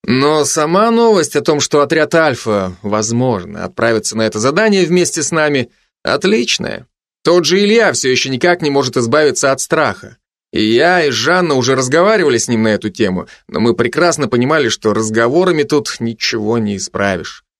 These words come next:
Да и в том, что другие члены отряда не боятся этого задания, я не был уверен. Просто они умели намного лучше скрывать свои эмоции. Единственным, кто точно ничего не боялся, был Мал.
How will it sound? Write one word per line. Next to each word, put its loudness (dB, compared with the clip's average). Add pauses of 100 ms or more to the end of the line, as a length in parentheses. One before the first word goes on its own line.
(220)
Да 2
и 2
в -4
том, 2
что 0
другие 2
члены 0
отряда 0
не 0
боятся 2
этого 0
задания, 0 (260)
я 0
не 0
был -4
уверен. -2 (360)
Просто 0
они 4
умели 4
намного 2
лучше 2
скрывать 0
свои 0
эмоции. -4 (800)
Единственным, 2
кто 0
точно 0
ничего -2
не -2
боялся, 2
был 2
Мал. -2